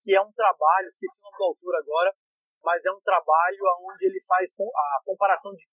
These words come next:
pacientes, né, com a ampliação da região apical, é, de duas limas até seis limas, em grupos de pacientes diferentes.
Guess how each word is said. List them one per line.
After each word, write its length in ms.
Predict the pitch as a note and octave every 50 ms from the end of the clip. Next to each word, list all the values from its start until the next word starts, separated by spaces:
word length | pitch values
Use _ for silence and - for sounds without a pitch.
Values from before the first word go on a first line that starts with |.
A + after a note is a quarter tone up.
| _
pacientes, 640 | - F#3 F3+ - - G#3 F#3 F3+ G#3 C4 - - - -
né, 180 | D#3 F3+ A3 C4 _ _ _ _ _ _ _ _ _
com 140 | - F#3+ F#3+ G3+
a 80 | G#3+
ampliação 600 | A3 G#3+ G#3+ A#3 A#3 A#3 G3 - - - G#3 G#3+ A3
da 80 | G#3
região 220 | F#3+ F#3+ F3+ F#3+ F3
apical, 560 | - - _ - - F#3 G#3 G#3+ G3 D#3 _ _ _ _ _ _ - - -
é, 380 | - E3 E3 E3+ E3+ E3 E3 D#3+ _
de 120 | - - _ _
duas 320 | - A3+ C#4+ D#4+ C4 G#3+ -
limas 340 | F3+ F#3+ A3 B3+ B3+ B3+ B3 - -
até 180 | - - A#3 A3+
seis 420 | - - - B3+ B3+ C4 B3 G3+ _ _
limas, 260 | D4 C4 B3+ B3+ -
em 80 | F3 E3+
grupos 360 | - G3 A#3 A3+ - A#3 G#3+
de 120 | - G3+
pacientes 400 | - - G3 F3+ - G3 F#3+ _
diferentes. 560 | - _ - - F#3 D#3+ D3 - _ - -